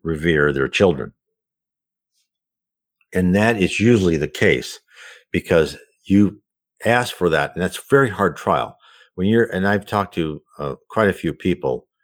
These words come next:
who have had extremely difficult parents, and you're the one who are, who is most probably, it's twofold. You're the one is at a higher level. And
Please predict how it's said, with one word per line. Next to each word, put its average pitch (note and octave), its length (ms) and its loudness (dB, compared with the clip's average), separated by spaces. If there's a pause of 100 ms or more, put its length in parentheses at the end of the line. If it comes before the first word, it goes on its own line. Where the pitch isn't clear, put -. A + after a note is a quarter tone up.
(280)
who F2 140 -2
have D2 120 -2
had E2+ 540 -2 (340)
extremely D#2+ 800 0 (100)
difficult C2+ 560 -6 (160)
parents, B1 560 -4 (800)
and D#2 400 -2 (140)
you're B2 340 4
the F2+ 120 4
one D2 400 -4 (160)
who E2 100 -6
are, D2 300 -2 (360)
who F2 160 -6
is D2+ 180 -4
most D#2 280 -6
probably, D2 720 0 (580)
it's - 220 -6
twofold. - 560 2 (140)
You're A#2 180 4
the C3 100 8
one G2 360 4
is E2 180 -6
at E2 160 -2
a D2 100 -4
higher F2 420 -2
level. C#2+ 580 -2 (1300)
And F2+ 500 0